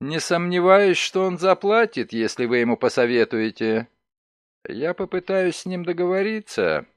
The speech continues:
но только если вы честно расскажете все на суде». «Это сделка?» — спросила она. Он кивнул.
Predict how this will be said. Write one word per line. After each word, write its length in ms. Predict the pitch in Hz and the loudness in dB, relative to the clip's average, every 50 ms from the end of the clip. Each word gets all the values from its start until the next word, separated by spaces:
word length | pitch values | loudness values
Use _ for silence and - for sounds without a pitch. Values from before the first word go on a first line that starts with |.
| _ _ | _ _
но 240 | - 82 90 90 82 | -12 -8 -8 -6 -4
только 360 | - 92 98 95 - - 101 | -2 -4 -4 -4 -2 -2 0
если 320 | 101 101 92 - 101 98 | 0 0 -2 -4 -6 -4
вы 100 | 98 101 | -4 -4
честно 480 | - - - 117 147 151 - 185 175 170 | -6 -4 -4 -4 -4 -4 -6 -6 -4 0
расскажете 600 | 175 175 - - - 131 127 120 147 147 - 170 151 | -2 -2 -2 0 2 2 2 2 2 -2 -4 -6 -6
все 220 | - - 160 151 | -6 -6 -4 -4
на 120 | 151 151 | -4 -4
суде». 560 | 147 - - 175 156 113 95 82 73 67 64 - _ _ _ _ _ _ _ _ | -6 -2 -2 -2 -2 0 0 0 0 0 -2 -8 _ _ _ _ _ _ _ _
«Это 340 | - 92 101 104 - - 101 | -4 -2 -2 -2 0 -2 -4
сделка?» — 840 | 98 95 90 92 107 139 185 208 208 196 - - 123 92 78 71 - _ _ _ _ | -4 -4 -6 -6 -4 -2 0 0 -2 -2 -4 -2 0 0 0 0 -2 _ _ _ _
спросила 800 | - - - 87 85 87 82 - - 90 87 80 82 80 78 | -20 -12 -6 -2 -2 -2 -2 -2 -4 -4 -2 2 2 2 2
она. 380 | 76 78 73 71 71 71 69 _ _ _ _ _ _ _ _ _ - | 2 0 -2 -2 -4 -4 -6 _ _ _ _ _ _ _ _ _ -8
Он 260 | 71 73 78 82 95 | -6 -4 -2 -2 -4
кивнул. 720 | - - 156 165 170 170 147 127 113 107 104 101 104 - | -4 -6 -6 -4 -4 -2 0 2 2 2 2 0 -4 -10